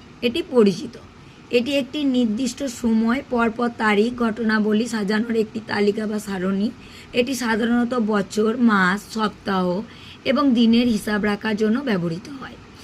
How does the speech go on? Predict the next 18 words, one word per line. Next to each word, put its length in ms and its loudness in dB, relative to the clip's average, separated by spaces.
খ্রিস্টাব্দ, 720 0
যীশু 300 0
খ্রিস্টের 580 -2
জন্মে, 720 4
জন্ম 460 2
থেকে 260 -4
গণনা 400 2
করা 260 -10
হয়, 240 -16
যেখানে 560 2
এক 280 2
খ্রিস্টাব্দ 520 -6
থেকে 300 -2
বর্তমান 680 0
সাল 380 0
পর্যন্ত 460 0
ধরা 280 -2
হয়। 140 -12